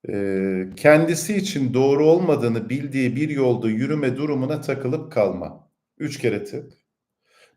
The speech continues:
Başka olgu var mı? Evet. Hangisi? Bir, iki, üç, dört. Hangi çeyrek? Hangi satır? Bir, iki, üç, dört, beş, altı, yedi. İntikam veya intikam amaçlı hastalık. Üç kere tık.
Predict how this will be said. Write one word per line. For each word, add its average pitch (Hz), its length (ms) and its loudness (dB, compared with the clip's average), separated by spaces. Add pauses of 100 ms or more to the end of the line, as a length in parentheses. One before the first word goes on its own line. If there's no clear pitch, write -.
Başka 127 300 2
olgu 156 280 4
var 107 160 4
mı? 120 200 -4
Evet. 110 400 -4
Hangisi? 139 560 -2
Bir, 113 120 -2
iki, 117 160 -10
üç, - 240 -10
dört. 110 300 0
Hangi 107 240 -4
çeyrek? 101 540 -6 (440)
Hangi 139 220 2
satır? 127 360 -4
Bir, 123 60 -2
iki, 113 80 -6
üç, - 120 -10
dört, 120 160 -4
beş, 120 180 -6
altı, 107 280 -4
yedi. 104 460 -4 (420)
İntikam 151 600 4
veya 113 340 4
intikam 127 540 0
amaçlı 120 440 0
hastalık. 131 880 0 (520)
Üç 139 200 -10
kere 185 260 0
tık. - 380 -14